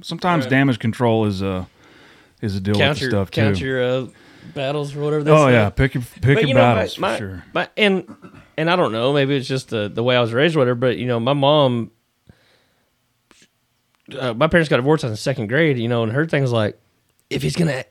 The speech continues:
Speaker 2: act like a jackass, he's gonna act like a jackass, whether I'm here or not." And, and I never took, but see, I was, I never took advantage of that. So, like, seventh grade,
Speaker 1: <laughs>
Speaker 2: seventh grade, basically sixth grade, every other weekend, I was,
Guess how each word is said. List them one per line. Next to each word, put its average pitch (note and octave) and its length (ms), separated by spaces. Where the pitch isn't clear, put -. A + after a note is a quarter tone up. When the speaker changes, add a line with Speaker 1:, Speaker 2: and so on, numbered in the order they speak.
Speaker 2:
act C#3 180
like B2+ 120
a A#2 40
jackass, A#2+ 400
he's B2+ 100
gonna B2 140
act A2+ 140
like G2+ 100
a G2 40
jackass, G2 440
whether A2 220
I'm G2+ 100
here G2+ 200
or F2+ 40
not." F2+ 340
And, A#2 380
and C3 160
I D3 80
never D3+ 240
took, C3+ 160
but B2 240
see, D3 100
I C3+ 80
was, C3+ 180
I A2 60
never C#3 120
took A#2 120
advantage C3+ 280
of A2+ 80
that. G#2 300
So, - 120
like, G2+ 240
seventh E3+ 320
grade, C#3 480
Speaker 1:
<laughs> - 680
Speaker 2:
seventh F#3 360
grade, C#3+ 420
basically B2+ 280
sixth - 320
grade, F#2 300
every D3+ 240
other C3+ 120
weekend, D3 360
I B2 40
was, C#3+ 280